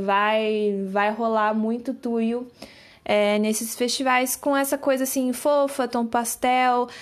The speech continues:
meio triste, meio romântico, é, tranquilinho, tarde de domingo, sabe? Isso se o Thiago York não, não se apropriar deles.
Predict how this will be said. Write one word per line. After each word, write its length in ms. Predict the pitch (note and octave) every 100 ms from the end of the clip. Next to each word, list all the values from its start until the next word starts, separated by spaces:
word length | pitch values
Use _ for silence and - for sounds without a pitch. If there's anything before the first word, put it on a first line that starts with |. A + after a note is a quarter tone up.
| - -
meio 220 | A3+ A#3
triste, 560 | A#3 A#3+ B3+ B3 - A#3
meio 220 | A3+ A3
romântico, 1000 | A3+ A3 A#3+ B3 B3 A#3+ - - B3 A#3 - - -
é, 420 | G#3+ G#3+ G#3+ G#3
tranquilinho, 1040 | G#3 A#3 A#3 A#3 A3+ A3+ B3+ B3+ B3 A#3+
tarde 440 | A#3 A#3+ A3+ A3+ G#3+
de 80 | G#3
domingo, 760 | G#3+ G#3 A3 B3 B3+ A#3 G#3
sabe? 480 | - A3 A3 G3 F#3+ - _ -
Isso 240 | C4+ C#4
se 100 | C4+
o 60 | B3+
Thiago 360 | A#3 C4 A3+ A#3+
York 380 | A3 A3 A3
não, 300 | A3+ A3 G#3+
não 140 | G3+ G3+
se 100 | G#3
apropriar 400 | G#3 G3+ G#3 G#3
deles. 400 | F#3 D#3 -